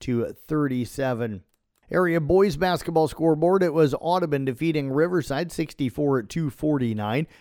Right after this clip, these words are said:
Carroll wins on the road over Winterset at fifty to forty-two.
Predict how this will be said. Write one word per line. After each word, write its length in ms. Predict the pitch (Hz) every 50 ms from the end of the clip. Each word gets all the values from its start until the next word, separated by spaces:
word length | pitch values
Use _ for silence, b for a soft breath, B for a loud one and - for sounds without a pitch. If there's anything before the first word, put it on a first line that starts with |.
| b b -
Carroll 340 | - 156 165 175 156 139 135
wins 300 | 135 147 147 151 135 120
on 240 | 143 143 143 135 135
the 80 | 131
road 240 | 127 143 147 156 147
over 240 | 143 123 117 123 123
Winterset 640 | 120 123 143 156 175 180 143 - - 113 120 131 -
at 160 | 147 101 98
fifty 460 | - - 151 147 - - - 131 127
to 100 | 117 110
forty-two. 800 | 98 - 156 147 143 131 113 113 113 107 - - 165 175 170 139